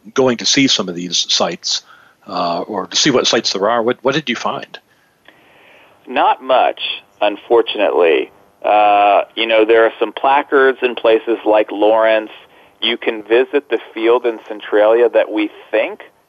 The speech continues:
Speaker 2: the massacre happened in. There's a small placard there commemorating the dead, really by far the best standing site is you can go visit the James Farm in Kearney. Uh, this is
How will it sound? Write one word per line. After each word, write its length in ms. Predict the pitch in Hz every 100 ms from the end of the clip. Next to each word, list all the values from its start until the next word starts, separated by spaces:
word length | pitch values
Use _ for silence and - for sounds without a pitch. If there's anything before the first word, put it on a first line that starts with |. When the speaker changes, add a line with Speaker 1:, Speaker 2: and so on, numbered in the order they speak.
| _ _ -
Speaker 2:
the 80 |
massacre 580 | 120 123 123 - 127 127
happened 480 | 123 120 117 123 117
in. 260 | 117 113 113
There's 220 | 107 104
a 80 | 98
small 320 | - 107 107 104
placard 520 | - 98 104 110 101
there 240 | 98 101
commemorating 720 | 98 104 104 101 101 101 98
the 100 | 98
dead, 400 | 95 98 95 92 - - - _ 107
really 520 | 113 156 226 226 175
by 260 | 143 135 123 -
far 360 | 120 123 113
the 160 | - 110
best 360 | - 110 113 - -
standing 500 | - 110 110 110 107 -
site 340 | 107 98 95 -
is 160 | 95
you 140 | 104 104
can 200 | 107 107
go 240 | 113 123
visit 460 | 117 117 110 110 -
the 80 |
James 400 | 98 107 110 110 98
Farm 480 | 110 104 101 98 98 _ _ _ _
in 160 | 95 95
Kearney. 680 | - 131 127 123 117 113 - _ _
Uh, 260 | - 98 95
this 180 | 113 117
is 120 | 120